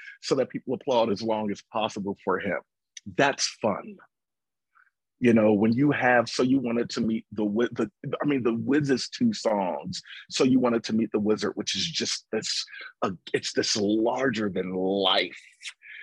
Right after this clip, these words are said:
you know, feeling of this giant personality who walks on stage and commands everything. In the film, the character becomes a bit broken down once they discover that he's a humbug, that he doesn't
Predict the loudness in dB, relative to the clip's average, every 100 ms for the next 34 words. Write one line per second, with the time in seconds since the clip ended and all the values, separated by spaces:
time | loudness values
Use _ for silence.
0 | -4 2 2 2 -2 -14 -12 0 2 2
1 | 0 -4 -4 -4 -6 -6 -12 _ _ _
2 | _ -4 -2 0 -2 -4 -4 -4 -2 -2
3 | 0 -2 -2 -4 -4 2 0 0 -2 0
4 | 2 0 4 4 4 0 -2 0 0 0
5 | -2 -4 -8 _ 0 2 0 0 0 -2
6 | -6 -14 _ -20 -20 -20 -20 -20 _ _
7 | _ _ _ _ _ _ _ 6 6 6
8 | 4 2 -2 -10 -8 -8 -2 2 4 4
9 | 0 -6 -14 -2 -2 0 2 2 0 -6
10 | -6 -4 -2 0 0 0 -2 0 0 4
11 | 4 4 0 -4 -6 -4 -4 -4 -2 -2
12 | 0 2 4 2 0 _ -14 -2 0 0
13 | 0 2 2 0 -6 0 0 4 4 2